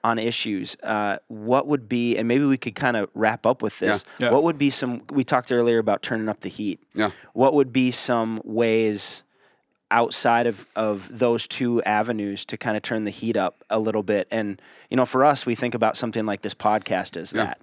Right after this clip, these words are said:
Speaker 1: you know, trying to
Speaker 2: Absolutely.
Speaker 1: get this out there to people so they can hear these conversations at a deeper level. But what would you suggest as well as s-, kinda some other ways?
Speaker 2: So I'm gonna kinda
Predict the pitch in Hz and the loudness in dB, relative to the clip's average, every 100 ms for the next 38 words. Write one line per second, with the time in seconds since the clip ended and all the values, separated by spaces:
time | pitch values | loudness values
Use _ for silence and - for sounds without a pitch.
0 | - 113 110 123 131 120 107 135 131 123 | -8 -2 2 4 4 4 4 2 0 0
1 | 104 120 120 117 117 135 120 120 - 104 | 2 2 2 0 0 -2 -4 -4 -4 -4
2 | - 104 - 120 117 110 - 110 107 - | -4 -8 -4 -2 0 -2 -4 -4 -2 -2
3 | 113 - 113 104 95 110 - 110 104 113 | 0 -2 -4 -4 -4 -4 -4 -2 0 2
4 | 127 120 92 - - - 135 160 135 135 | 2 0 -2 -6 -16 0 2 4 0 -2
5 | 123 104 110 101 - 104 101 107 104 95 | -2 -2 -2 -2 -2 -4 -4 -2 0 0
6 | 85 - 104 - 110 - 113 110 - 113 | -2 -6 -6 -4 -4 -4 -4 -2 -4 -4
7 | 107 - _ 113 113 107 104 101 87 92 | -6 -10 _ 0 0 0 0 0 -2 -6
8 | - - - 117 127 123 147 123 - | -10 -12 -4 0 2 2 0 0 -2